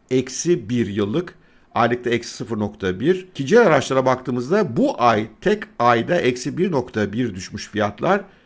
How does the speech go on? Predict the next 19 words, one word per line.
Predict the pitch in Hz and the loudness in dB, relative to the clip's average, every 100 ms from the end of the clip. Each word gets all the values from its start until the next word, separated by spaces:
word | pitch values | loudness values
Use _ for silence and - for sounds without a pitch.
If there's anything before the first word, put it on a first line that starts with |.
| _ _ | _ _
Yıllıkta | 113 120 123 143 165 - | -4 -2 -2 0 -2 0
eksi | 120 120 - 156 - 131 | 0 0 0 -2 -2 0
on | 160 165 | 2 2
nokta | 120 - 131 147 135 | 0 0 -2 0 0
dokuz. | 117 - 98 - - _ - | -4 -4 -10 -10 -14 _ -8
Hatta | 131 135 156 | -6 0 4
araçlarda, | 127 135 127 135 135 143 143 - - | 6 4 0 0 2 6 6 4 -2
yedek | 143 170 180 | 2 4 4
parçalarda | 135 131 139 165 139 | 2 4 4 4 2
vesaire | 127 143 165 123 | 2 2 2 2
bile | 113 | 0
fiyatlarda | 107 107 104 104 95 92 | 0 -2 -2 -4 -4 -6
düşüş | 101 - - | -10 -12 -4
var. | 107 98 | -2 -2
Görüyorsunuz | 104 113 123 135 151 | -2 -2 -2 -4 -6
motor | 131 165 156 120 | -4 0 0 2
vehicle | 131 131 120 | 0 0 0
yani | 117 | 0
equipment | 104 - 123 117 | -2 -6 -6 -6